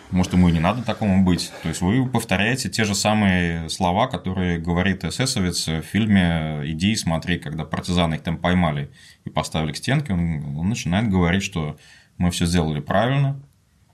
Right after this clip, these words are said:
не все народы имеют право на существование, что вы, вы сорняк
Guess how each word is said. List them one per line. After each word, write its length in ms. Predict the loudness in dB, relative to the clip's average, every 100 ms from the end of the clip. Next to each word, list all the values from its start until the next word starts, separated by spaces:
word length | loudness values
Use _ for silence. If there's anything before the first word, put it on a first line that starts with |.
| _ _ _ 2
не 160 | 2
все 180 | 4 4
народы 560 | 4 4 2 0 -4 -6
имеют 340 | -2 2 2 2
право 220 | 0 2
на 80 | 0
существование, 580 | -4 -2 2 2 2 0
что 160 | -4
вы, 260 | -2 -2 -2
вы 120 | -2
сорняк 560 | 0 0 2 0 -2